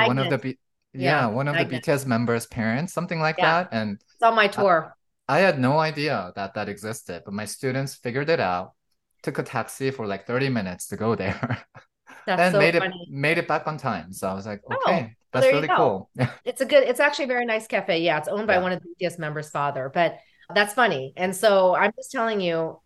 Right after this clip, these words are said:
Speaker 2: but all of that is beautiful. Now, you know, some people talk, then you have the skeptics going, "Oh, it's cultural appropriation," or, you know, yes, all of that, there's a boundary. And yes, we're more than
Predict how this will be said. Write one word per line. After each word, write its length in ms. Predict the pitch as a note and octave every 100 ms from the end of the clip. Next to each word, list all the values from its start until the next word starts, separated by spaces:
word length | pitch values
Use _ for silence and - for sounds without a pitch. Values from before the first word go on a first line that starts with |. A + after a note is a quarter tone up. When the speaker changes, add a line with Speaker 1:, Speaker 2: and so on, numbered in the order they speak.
| _
Speaker 2:
but 200 | A3+ -
all 260 | G#3 B3 C#4
of 100 | C4+
that 320 | C4+ C#4+ C#4 G3+
is 160 | F3+
beautiful. 640 | E3 F#3+ F3 - A2 - - _ _ _ _ -
Now, 340 | G#3 F#3+ F3+ - C#3+ -
you 180 | A3
know, 120 | A3+ G3
some 160 | A#3
people 240 | A3+ A3+ A3
talk, 280 | A3+ G3 G3
then 120 | A#3
you 100 | C4
have 140 | A3
the 60 | G#3
skeptics 420 | - G3 F#3 F3+
going, 160 | F#3 A3+
"Oh, 120 | B3
it's 100 | A3
cultural 360 | - G#3 F#3 F3+
appropriation," 640 | E3+ E3 E3 E3+ F3 F3
or, 80 | D#3+
you 160 | A#3
know, 60 | C4
yes, 380 | A3 G3+ C3+ - -
all 140 | G#3+
of 160 | B4 -
that, 220 | A3 G3+ - _ _ _ -
there's 360 | F#3 G#3+ G#3+
a 280 | - G3 F#3
boundary. 420 | F#3+ F3+ G#3 A#3+ A3
And 100 | F3
yes, 260 | F#3 F#3
we're 100 | F3+
more 220 | E3+ E3+ E3
than 180 | D#3